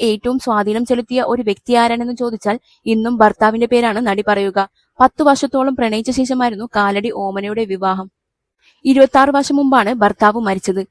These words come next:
തനിക്ക് എല്ലാം ഉണ്ടാക്കി തന്ന ശേഷമാണ് അദ്ദേഹം പോയതെന്ന്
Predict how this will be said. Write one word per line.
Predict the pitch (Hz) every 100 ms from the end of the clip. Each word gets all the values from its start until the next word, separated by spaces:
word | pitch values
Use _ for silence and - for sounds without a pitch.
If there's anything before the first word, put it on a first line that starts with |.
| _ _
തനിക്ക് | 262 254 240 285
എല്ലാം | 226 226 240 254
ഉണ്ടാക്കി | 220 220 247
തന്ന | 247 262
ശേഷമാണ് | 262 254 247 240 208
അദ്ദേഹം | - 202 214 226
പോയതെന്ന് | 226 208 214 233 208